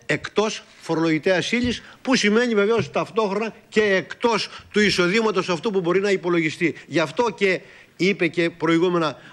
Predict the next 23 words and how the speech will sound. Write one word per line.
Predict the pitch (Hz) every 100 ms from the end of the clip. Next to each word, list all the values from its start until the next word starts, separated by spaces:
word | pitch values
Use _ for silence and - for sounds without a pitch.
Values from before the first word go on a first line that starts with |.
| -
ο | 151 156 135 135 -
Υπουργός | - 131 151 156 180 160 -
ότι | - 165 - 156 - -
ογδόντα | - 131 151 143
οκτώ | 139 - 185
τοις | 185 -
εκατό | 147 139 - 175 127 - _ -
των | 139
αγροτών | 147 147 147 175 165 143 -
έχει | 151 170 156
εισόδημα | 151 - 165 156 151 143 - -
κάτω | 151 170 -
από | 156 156
πέντε | 131 160 147
χιλιάδες, | 139 135 160 160 143 110 - - - _
βάζοντας | 120 165 165 160 151
μάλιστα | 147 156 143 165
ένα | 165 151
μέσο | 160 165
εισόδημα | 151 170 165 156
γύρω | 139 156 156
στα | 147 139
δυόμισι, | 143 160 143 165